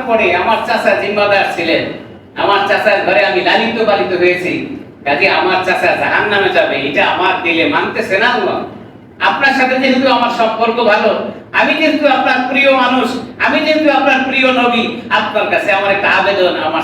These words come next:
চাচারে আপনি একটু হেদায়েত দেন, মাফ করে দেন, হেদায়েত দেন।" খুব চাপাচাপি,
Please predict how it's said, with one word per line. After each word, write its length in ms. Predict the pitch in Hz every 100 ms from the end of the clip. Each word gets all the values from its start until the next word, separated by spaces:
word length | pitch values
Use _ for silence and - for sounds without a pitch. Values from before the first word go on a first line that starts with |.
| -
চাচারে 460 | - - 127 143
আপনি 140 | - -
একটু 140 | -
হেদায়েত 480 | - - - - -
দেন, 140 | - - -
মাফ 280 | - -
করে 200 | 240 208
দেন, 160 | 202 196
হেদায়েত 480 | - 208 269 269 269
দেন।" 120 | - - - - - - - - -
খুব 240 | 370 381
চাপাচাপি, 640 | 311 - - - - -